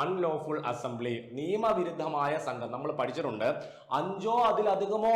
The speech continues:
ആൾക്കാർ ചേർന്നുണ്ടാക്കുന്ന മനു-, നമ്മുടെ ക്രമസമാധാനത്തിനെതിരായിട്ട് ഉണ്ടാക്കുന്ന ഒരു സംഘം,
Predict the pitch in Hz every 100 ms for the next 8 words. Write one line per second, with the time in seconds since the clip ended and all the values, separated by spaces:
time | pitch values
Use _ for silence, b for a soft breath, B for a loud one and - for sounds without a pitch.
0 | 190 185 180 190 170 165 160 160 147 135
1 | 131 - 110 110 127 165 104 B B B
2 | 139 147 160 151 143 165 - - 151 185
3 | 185 185 185 185 180 180 180 165 156 196
4 | 156 120 113 135 196 147 151 151 139 131
5 | 156 170 147 135 117 107